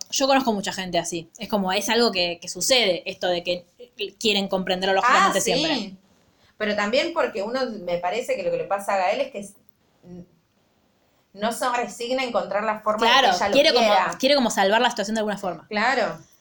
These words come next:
Speaker 1: Este, pero bueno, mientras tanto, en muchos, muchos años antes, eh, Dora y Gael abuelo deciden, se deciden quieren tener una vida juntos, entonces se van de Madrid, se van a un pueblito ahí por Almería, cerca de la familia de Bisbal,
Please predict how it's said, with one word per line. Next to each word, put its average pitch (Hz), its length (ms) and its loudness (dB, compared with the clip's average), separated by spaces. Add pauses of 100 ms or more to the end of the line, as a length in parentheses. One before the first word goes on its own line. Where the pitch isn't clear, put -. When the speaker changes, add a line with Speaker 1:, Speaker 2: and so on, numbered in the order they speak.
(220)
Speaker 1:
Este, 220 1040 2 (320)
pero 277 200 4
bueno, 214 220 2
mientras 359 360 2
tanto, 262 360 0
en 196 380 -4
muchos, 269 280 0
muchos 247 240 -4
años 247 220 0
antes, 254 420 0 (280)
eh, 190 760 -2
Dora 277 280 4
y 262 60 6
Gael 269 240 6
abuelo 330 460 4 (320)
deciden, 262 400 2
se 254 100 2
deciden 277 580 0
quieren 214 200 -2
tener 214 120 0
una 240 100 0
vida 285 140 4
juntos, 311 520 0
entonces 240 420 -2
se 226 80 -2
van 175 180 -2
de 165 80 -12
Madrid, 175 280 -6
se 208 100 -6
van 196 100 -2
a 202 40 -4
un 202 40 -6
pueblito 202 400 -4
ahí 180 140 -2
por 175 140 -4
Almería, 208 640 0
cerca 185 240 -6
de 190 60 0
la - 40 -6
familia 247 240 0
de 311 60 2
Bisbal, 370 320 4